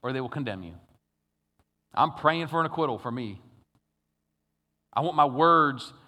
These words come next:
to acquit me, not condemn me. I want my words to line up with what the Word of God says.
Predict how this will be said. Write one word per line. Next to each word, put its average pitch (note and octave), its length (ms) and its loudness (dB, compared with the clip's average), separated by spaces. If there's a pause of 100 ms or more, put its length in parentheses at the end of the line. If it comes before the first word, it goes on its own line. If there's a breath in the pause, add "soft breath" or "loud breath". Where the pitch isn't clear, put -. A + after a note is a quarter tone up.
to C3+ 100 -4
acquit D#3+ 340 -6
me, G#2 300 -10
not B2+ 180 -6
condemn A#2+ 300 -6
me. G2+ 80 -10
I G#2 60 -2
want E3+ 100 -4
my D3+ 100 6
words D3 320 2
to C3+ 80 -6
line C3+ 380 2
up - 680 2
with B2 180 -6
what C3 200 -6
the B2+ 60 -10
Word A#2+ 180 -2
of G#2 60 -6
God A2+ 240 2
says. - 240 -16